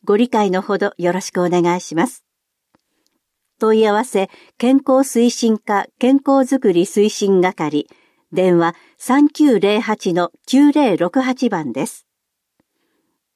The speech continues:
以上、石神井川沿いの自然や歴史を満喫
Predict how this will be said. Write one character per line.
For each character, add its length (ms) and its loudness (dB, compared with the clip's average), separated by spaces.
以 100 -2
上、 280 0
石 200 -4
神 340 4
井 40 6
川 240 4
沿 300 2
い 20 4
の 160 4
自 220 -2
然 280 4
や 120 2
歴 220 -2
史 220 0
を 100 2
満 220 2
喫 400 -4